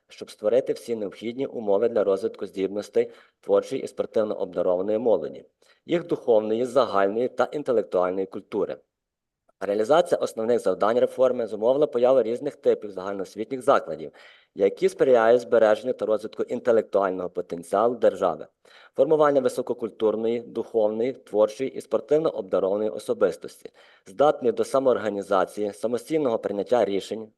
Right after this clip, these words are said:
вибору смислу життя. Специфічною рисою діяльності цих закладів є профільна спрямованість. Аналіз процесу становлення та розвитку ліцею дав змогу висвітлити низку суттєвих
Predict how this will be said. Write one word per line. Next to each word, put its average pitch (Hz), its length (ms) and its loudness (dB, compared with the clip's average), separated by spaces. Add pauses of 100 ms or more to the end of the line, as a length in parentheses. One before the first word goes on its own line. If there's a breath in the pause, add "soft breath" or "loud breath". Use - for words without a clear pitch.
вибору 139 340 2
смислу 101 420 -6
життя. 92 380 -6 (680 soft breath)
Специфічною 175 560 -2
рисою 143 300 2
діяльності 131 420 2
цих 127 160 -4
закладів 120 500 0
є 107 120 0
профільна 110 500 -2
спрямованість. 95 840 -2
Аналіз 110 460 0
процесу 98 440 -4
становлення 131 600 0
та 92 140 -4
розвитку 107 400 -4
ліцею 104 320 0
дав 143 140 4
змогу 131 320 2
висвітлити 143 680 2
низку 123 380 -4
суттєвих 117 580 0